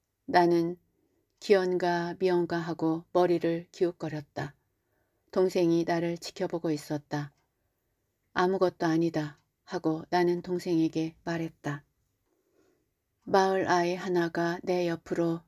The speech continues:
끼어들며 채광창을 들여다보려고 하다가 째보한테 옆구리를 채이곤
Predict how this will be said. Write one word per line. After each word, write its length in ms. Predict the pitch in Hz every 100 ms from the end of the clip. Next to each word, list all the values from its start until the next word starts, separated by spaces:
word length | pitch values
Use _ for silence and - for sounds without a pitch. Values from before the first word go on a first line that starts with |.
| _
끼어들며 720 | - 185 175 165 160 156 156 147 _ _ _ _ _ -
채광창을 880 | 202 185 185 180 - 180 170 170
들여다보려고 840 | 170 - 175 170 170 - 170 165 170
하다가 560 | 170 165 165 156 156 143 _ _ _ _
째보한테 800 | - 185 180 170 165 - 160 165 _ _ _
옆구리를 720 | 175 175 - 170 165 170 165
채이곤 640 | 165 - 180 170 151 151